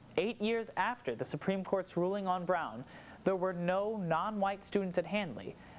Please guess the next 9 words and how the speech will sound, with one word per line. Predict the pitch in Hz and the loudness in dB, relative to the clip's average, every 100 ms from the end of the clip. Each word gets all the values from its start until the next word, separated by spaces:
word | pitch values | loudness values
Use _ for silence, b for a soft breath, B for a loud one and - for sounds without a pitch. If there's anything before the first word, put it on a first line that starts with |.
| B | B
and | 180 | 0
there | 180 | 2
were | 175 190 | 2 2
no | 180 190 | 2 2
white | 190 175 240 254 | 2 2 0 -4
students | - 110 113 - | -4 -2 -2 0
at | 156 | 2
Douglas. | 147 139 - - - - - B B B B B - - - - | 2 0 -2 -14 -14 -18 -18 B B B B B -20 -20 -20 -10
Finally, | - 170 147 113 110 | -2 -2 -2 -4 -6